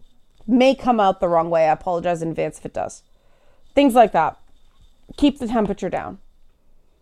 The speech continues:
And preface things by saying, you know, "I care about you a lot. I want you to succeed.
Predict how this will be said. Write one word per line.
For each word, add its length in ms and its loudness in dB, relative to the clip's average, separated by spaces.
And 300 2
preface 420 -2
things 220 -8
by 160 0
saying, 680 -4
you 80 -8
know, 160 -6
"I 140 2
care 220 -4
about 280 0
you 120 -4
a 20 0
lot. 420 4
I 60 -4
want 400 -2
you 120 -8
to 80 -6
succeed. 680 -12